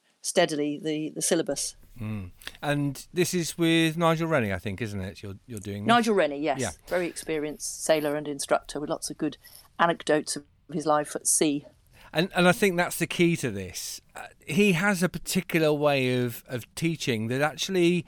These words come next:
Speaker 2: seems really inclusive, doesn't it? I think that's the point with, with his style.
Speaker 1: Well, one of the things he says over and over is, "There's no such thing as a stupid question."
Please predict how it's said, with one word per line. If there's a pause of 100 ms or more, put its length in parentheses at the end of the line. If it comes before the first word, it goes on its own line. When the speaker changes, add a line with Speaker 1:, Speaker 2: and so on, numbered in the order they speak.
(200)
Speaker 2:
seems
really
inclusive,
doesn't
it?
I
think
that's
the
point
with,
with
his
style. (100)
Speaker 1:
Well,
one
of
the
things
he
says
over
and
over
is,
"There's
no
such
thing
as
a
stupid
question."